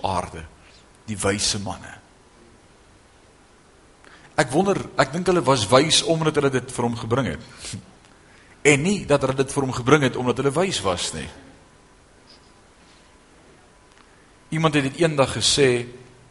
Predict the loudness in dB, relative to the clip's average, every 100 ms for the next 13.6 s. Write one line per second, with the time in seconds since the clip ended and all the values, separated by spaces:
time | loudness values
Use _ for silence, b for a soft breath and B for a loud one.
0 | -20 -20 _ b b b b -16 -10 -4
1 | -2 0 2 0 0 2 2 2 2 0
2 | -2 -6 -4 -4 -2 -4 -4 -8 -14 -20
3 | -20 -20 -20 _ _ _ _ _ _ _
4 | -14 -6 -4 -4 0 0 0 -2 -2 -4
5 | -4 -8 -10 -20 -20 B B B B B
6 | B B B -20 -20 -20 -20 -20 -20 -20
7 | -20 -20 -14 -14 -6 -8 -4 -4 -2 -2
8 | -2 -6 -4 -2 0 0 -2 0 0 -2
9 | -2 -2 -2 -4 B B B B B B
10 | -20 -20 -20 B B B -6 2 4 6
11 | 4 4 2 6 6 6 4 0 -4 -6
12 | -8 -8 -6 -2 0 4 2 2 -6 -10
13 | -12 -10 -8 -6 -6